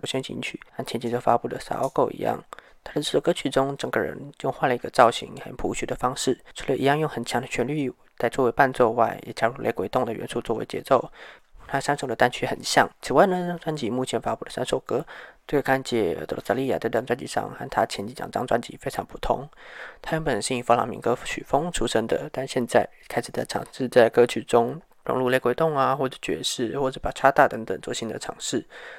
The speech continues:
做出属于自己特色的音乐。就像他在上一首歌《小狗》里面唱到的，“Yo me transformo，我改变自己。”罗萨利亚作为现在西班牙语世界数一数二的歌手，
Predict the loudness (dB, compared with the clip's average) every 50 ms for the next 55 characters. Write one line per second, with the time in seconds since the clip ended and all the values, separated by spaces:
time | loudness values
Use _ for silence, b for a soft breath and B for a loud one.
0 | B B B -14 -8 -4 -4 -4 -4 -4 -6 -6 -4 -6 -4 -6 -6 -6 -6 -6
1 | -4 -6 -6 -6 -6 -8 -4 0 0 0 0 0 -6 B B B B B B B
2 | B -14 -10 -4 2 2 2 2 2 2 0 0 2 2 2 2 4 2 0 0
3 | -2 -6 -6 -6 -4 -4 -4 -4 -6 -6 -6 -4 -2 -2 -2 0 0 0 0 -2
4 | -6 -6 -6 -8 -14 -16 B B B B B B B B B -4 -2 0 0 0
5 | -2 -4 -6 -6 -8 -4 -2 -2 0 0 -2 -4 -6 _ _ _ _ -6 -6 -4
6 | -4 -4 -2 -2 -4 -4 -4 -10 -16 -14 -14 -14 -14 _ _ b b b b b
7 | b -2 -2 2 2 2 2 2 2 2 2 4 4 2 2 2 2 0 0 0
8 | 0 -4 -4 -2 -2 0 2 2 2 0 0 -2 -4 -4 -4 -6 -6 -8 -6 -8
9 | -8 -6 -6 -6 -6 -6 -6 -4 -4 -4 -2 0 -2 -2 -2